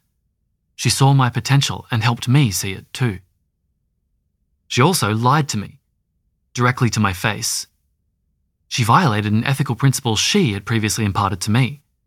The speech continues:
involved me in the violation, and then lied to me about it. I was made an unwitting participant in something I deeply morally opposed, and I experienced a major, life-shattering breach of trust from someone I deeply respected.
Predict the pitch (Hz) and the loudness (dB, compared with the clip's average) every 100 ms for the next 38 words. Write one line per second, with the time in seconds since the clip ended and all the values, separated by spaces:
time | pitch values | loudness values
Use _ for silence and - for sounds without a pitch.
0 | _ _ _ 131 110 143 139 120 185 123 | _ _ _ 2 4 4 2 2 2 2
1 | 104 107 104 98 139 131 107 127 151 135 | 2 4 2 2 0 2 2 4 2 2
2 | 170 - 123 101 95 92 82 - - _ | 2 2 0 2 0 -2 -6 -16 -18 _
3 | _ _ _ _ _ _ _ _ 123 180 | _ _ _ _ _ _ _ _ 2 2
4 | 139 107 101 104 139 160 151 156 143 127 | 2 2 0 -2 2 2 4 2 0 0
5 | 147 143 - 90 - 123 123 113 110 104 | 0 -2 -4 -8 -4 -2 0 0 0 0
6 | 95 180 190 131 104 101 127 165 123 104 | -2 -2 -2 -2 -2 2 2 2 0 -2
7 | 95 120 95 - - _ _ _ 123 139 | -2 -2 -2 -4 -12 _ _ _ 0 2
8 | 143 - 135 120 - 107 117 131 123 117 | 2 0 0 0 0 0 2 2 2 -2
9 | 113 _ _ 123 160 165 - - 104 - | -2 _ _ 0 2 2 0 -2 -2 -2
10 | 92 92 110 110 - 95 - 107 - - | -6 -4 -4 -4 -4 -8 -4 -6 -6 -6
11 | 113 101 107 104 95 92 104 104 92 92 | -4 0 0 0 -2 -2 -4 -4 -6 -4
12 | 107 95 - - | -4 -6 -8 -12